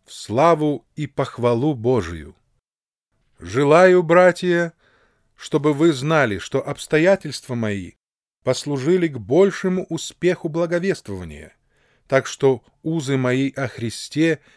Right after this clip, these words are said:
сделались известными всей притории и всем прочим, и большая часть из братьев в Господе,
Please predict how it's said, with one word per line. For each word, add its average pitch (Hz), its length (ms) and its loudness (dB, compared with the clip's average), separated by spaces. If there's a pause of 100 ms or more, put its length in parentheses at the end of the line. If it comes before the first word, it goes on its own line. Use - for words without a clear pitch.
(240)
сделались 151 840 2
известными 139 720 -4
всей 156 380 -2
притории 139 840 -2 (460)
и 127 100 -6
всем 131 440 0
прочим, 131 600 -2 (540)
и 120 100 -4
большая 147 540 4
часть - 540 0
из 131 200 -10
братьев 123 560 0
в 101 160 -14
Господе, 151 680 -2